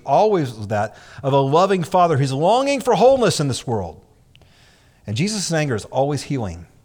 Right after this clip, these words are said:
Be-, not because it del-, it judges, because it resalts the church. It resalts us. It operates as an aspect of mercy. It, it brings good in bad situations.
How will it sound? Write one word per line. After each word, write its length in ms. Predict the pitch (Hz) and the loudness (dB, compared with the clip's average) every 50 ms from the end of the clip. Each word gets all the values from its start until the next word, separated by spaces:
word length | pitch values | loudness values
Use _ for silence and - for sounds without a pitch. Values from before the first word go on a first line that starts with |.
| _ _ _ _ _ _ _ _ _ _ _ _ - | _ _ _ _ _ _ _ _ _ _ _ _ -14
Be-, 80 | 131 127 - - - _ _ _ _ _ - | -14 -14 -14 -16 -20 _ _ _ _ _ -4
not 200 | 135 156 190 202 | 0 0 2 2
because 320 | 208 - 208 202 180 156 | 2 2 2 2 2 2
it 100 | 143 110 | -2 -2
del-, 200 | 107 127 135 - - | -4 -4 -4 -4 -2
it 320 | 135 135 107 101 - - | -2 -2 -2 -4 -8 -10
judges, 480 | 98 - 160 185 196 175 151 117 104 - | -4 2 4 4 4 4 2 -2 -4 -4
because 340 | 110 123 117 - 143 135 120 | -6 -8 -6 -2 -2 -2 -2
it 80 | 110 | -2
resalts 680 | 101 98 113 147 175 160 - - 151 135 131 - - - | -4 -4 -4 -4 -4 -4 -2 -2 0 -2 -2 -4 -8 -14
the 100 | - 92 | -16 -12
church. 500 | - - 107 90 82 - - - - - _ _ _ _ _ _ _ _ _ _ _ _ _ _ _ _ | -10 -10 -10 -10 -10 -14 -16 -16 -16 -20 _ _ _ _ _ _ _ _ _ _ _ _ _ _ _ _
It 60 | - 151 | -12 -8
resalts 540 | 185 226 - - - 233 240 233 - - | -6 -6 -4 0 2 2 2 2 2 2
us. 360 | 147 113 90 - - - - - _ _ _ _ _ _ _ _ _ _ _ _ _ - - | 0 0 0 -2 -8 -12 -14 -16 _ _ _ _ _ _ _ _ _ _ _ _ _ -20 -16
It 120 | 113 117 - - | -16 -12 -6 -2
operates 540 | 151 160 170 170 175 170 151 139 113 - - | -2 -2 0 0 0 0 0 0 0 -2 -4
as 200 | 135 120 - 127 | -6 -4 -4 -6
an 80 | 117 | -6
aspect 520 | 113 123 135 139 - - - 143 120 - - | -4 -2 -2 -2 -2 -4 -4 -4 -4 -4 -6
of 300 | 104 98 - 107 - 110 | -10 -10 -10 -12 -8 -4
mercy. 480 | 117 139 156 156 - - 120 92 85 - - - - - - - | -4 -2 -2 -4 -4 -6 -8 -8 -10 -12 -18 -20 -20 -20 -12 -4
It, 160 | - 147 147 143 | 0 0 0 0
it 140 | 147 131 127 | -2 -2 0
brings 240 | 175 180 143 - - | 0 0 0 -2 -4
good 300 | 113 120 160 180 196 185 | -2 0 2 2 2 2
in 120 | 175 160 | 0 2
bad 260 | 147 156 147 143 139 | 2 2 2 2 0
situations. 880 | - 143 - 139 120 123 117 107 - 107 98 90 90 - - - - | -2 -6 -8 -6 -4 -4 -4 -4 -4 -6 -10 -10 -10 -14 -18 -18 -20